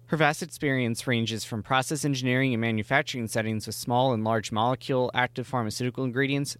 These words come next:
to researching and creating patented polymer innovations to solve critical formulation issues for pharmaceutical companies around the world. Her technical success led to various customer-facing roles, including marketing and product management, progressing to her current position.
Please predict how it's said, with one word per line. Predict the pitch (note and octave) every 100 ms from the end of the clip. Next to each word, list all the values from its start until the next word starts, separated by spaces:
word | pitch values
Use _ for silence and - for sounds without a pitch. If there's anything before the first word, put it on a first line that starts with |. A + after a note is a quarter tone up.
| -
to | C3
researching | C3+ - C#3+ C#3+ B2+
and |
creating | - A#2+ A2+ A2
patented | - B2 A2 B2+ A2
polymer | - C#3 D3 D3 B2
innovations | C3+ A#2+ A#2 A#2+ A2+
to | - A#2
solve | A#2 A2+ -
critical | C3+ C#3 B2+
formulation | - C3 A2+ A2+ C3+ G2
issues | G2 - A2 G#2+
for | -
pharmaceutical | - C3 C3+ C3 C3 B2 B2
companies | C3 A#2+ B2 A#2
around | A2+ A2
the | G#2
world. | G2+ F2+ A2 - - -
Her | D3+
technical | D#3+ E3 F3 D3+ - D3+ C3
success | C3 A2+ G#2+ A2+ -
led | A#2+
to | A#2+
various | A#2 A#2 A#2 F#2 -
customer-facing | - D3 - C#3 C#3 C3+ B2+
roles, | A2+ A2+ A#2+
including | A#2+ - A#2+ G#2+
marketing | A2+ B2 C3 B2+
and | G#2+
product | - A2+ C2+
management, | A2+ B2 A#2 C3+ - - - - -
progressing | D3 D3 C#3 D3
to | -
her | B2+ A2+
current | - D3+ C#3
position. | - G#2 G#2+ - -